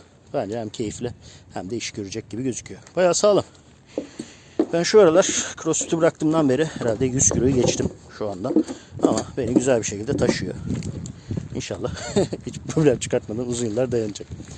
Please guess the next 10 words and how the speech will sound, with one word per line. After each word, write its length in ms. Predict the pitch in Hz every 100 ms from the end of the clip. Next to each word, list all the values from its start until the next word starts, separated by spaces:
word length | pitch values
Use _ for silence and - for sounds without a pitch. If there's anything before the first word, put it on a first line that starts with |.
| - - - - -
Teşekkür 300 | - 170 190
ederim 180 | 190 175
arkadaşlar. 600 | 170 170 165 - - -
İlk 180 | 151 143
video, 240 | 147 147 156 -
ilk 200 | 139 -
videonun 280 | 131 131 131
günahı 220 | 131 135
olmaz. 440 | 131 143 - - - - - - - - - - - - - -
Herkese 760 | 135 151 143 - 117 147 151